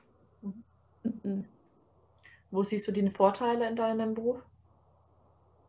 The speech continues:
Speaker 2: Ähm, es ist irrsinnig, ähm,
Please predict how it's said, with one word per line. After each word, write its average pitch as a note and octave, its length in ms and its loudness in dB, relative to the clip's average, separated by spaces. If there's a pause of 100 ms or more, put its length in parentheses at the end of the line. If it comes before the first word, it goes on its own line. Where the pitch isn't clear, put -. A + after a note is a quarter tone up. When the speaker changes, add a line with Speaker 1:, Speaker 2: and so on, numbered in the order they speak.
(600)
Speaker 2:
Ähm, G3+ 500 4
es A3 100 -8
ist A#3+ 280 2 (220)
irrsinnig, A#3+ 840 10
ähm, G3 580 4